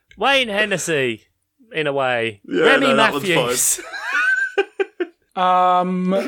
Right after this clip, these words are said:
Speaker 1: Asmir Begovic.
Speaker 2: <laughs>
Speaker 3: They, 'cause he's just gonna keep screaming goalkeeper <laughs> names.
Speaker 1: Andy Lonergan, for a reason. I don't know.
Speaker 2: Uh-huh. Yeah, good.
Speaker 1: Yeah. Not Aaron Ramsdale, though.
Speaker 3: Are you done? You done
Speaker 1: Yeah,
Speaker 3: then?
Speaker 1: yeah, yeah, yeah.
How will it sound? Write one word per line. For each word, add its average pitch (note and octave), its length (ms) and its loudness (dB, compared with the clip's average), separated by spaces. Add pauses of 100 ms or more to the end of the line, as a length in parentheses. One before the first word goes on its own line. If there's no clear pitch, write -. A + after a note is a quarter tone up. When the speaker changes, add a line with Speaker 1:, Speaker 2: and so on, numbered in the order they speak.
Speaker 1:
Asmir C4 360 0
Begovic. G#3 840 0 (100)
Speaker 2:
<laughs> - 400 -2 (560)
Speaker 3:
They, D3+ 360 -2
'cause - 180 -4
he's F#3+ 160 0 (140)
just E3+ 180 -2
gonna D#3+ 140 -2
keep - 180 -4
screaming G#3 400 0
goalkeeper A3+ 480 0
<laughs> - 140 -6
names. B3 180 0 (140)
Speaker 1:
Andy D4 320 2
Lonergan, G3 800 0
for F3 200 -2
a E3 40 0
reason. D3+ 500 -2
I E3 120 -2
don't - 160 -8
know. - 120 -6
Speaker 2:
Uh-huh. G#3+ 420 0 (100)
Yeah, G#3+ 280 -2 (260)
good. C#4 260 -6 (220)
Speaker 1:
Yeah. D#3+ 280 -12 (180)
Not E3+ 200 -6
Aaron D3 220 -2
Ramsdale, A2+ 500 -4
though. G#2 200 -6 (360)
Speaker 3:
Are E3+ 80 -2
you E3 80 0
done? F#3+ 300 0 (100)
You E3+ 80 -10
done F3+ 140 -2
Speaker 1:
Yeah, G#3 300 4
Speaker 3:
then? E3 60 -6
Speaker 1:
yeah, C3+ 160 0
yeah, B2+ 240 0
yeah. B2 240 -2